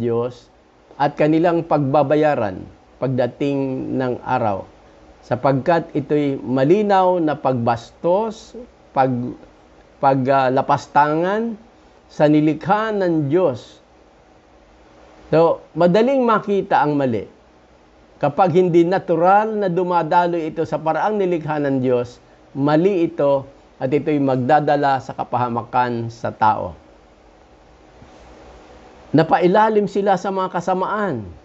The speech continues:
at hinayaan sila ng Diyos doon. Yung pagmamalabis kahit sa ka-, lalaki sa la-, babae, pwedeng mayroong pagmamalabis at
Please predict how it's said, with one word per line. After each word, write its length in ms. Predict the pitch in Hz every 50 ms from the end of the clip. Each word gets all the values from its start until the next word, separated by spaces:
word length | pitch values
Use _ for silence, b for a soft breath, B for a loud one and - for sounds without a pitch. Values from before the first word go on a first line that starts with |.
| _ _ _ _ _ _ - - -
at 100 | 131 123
hinayaan 540 | - 151 147 151 160 175 185 175 160 180 175
sila 240 | 190 180 175 175
ng 240 | 170 170 175 175 175
Diyos 220 | 156 180 - - -
doon. 560 | 151 160 147 170 180 175 151 127 98 78 - - _ _ _ _ _ _ _ _ _ _ _ _ _ _ _ _ _ _ _ _ - - - - - - - - - - - - - - - - - - - - - - - - - - - - - - - - - - - - - - - 110 - - - - - - - - - - - - - - -
Yung 320 | - 135 147 165 160 156 -
pagmamalabis 880 | 165 156 156 156 170 170 180 175 170 175 165 160 220 226 208 - -
kahit 240 | - 147 139 135 127
sa 160 | - 160 -
ka-, 240 | - 165 165 - -
lalaki 480 | 143 151 151 160 165 165 - 175 165 139
sa 240 | 175 180 160 151
la-, 160 | 151 139 - - - _ _ _ _ _ _ _ _ _ _ _
babae, 640 | 120 135 143 135 160 165 165 143 175 190 196 208 208 202 - _ _ _ _ _ _ _ _ _ _ _ _ _ _ _ -
pwedeng 320 | 165 170 160 180 180 175
mayroong 320 | 175 175 175 175 165 160 -
pagmamalabis 800 | 185 175 165 175 170 170 175 170 175 170 160 185 202 196 202 185
at 160 | 151 -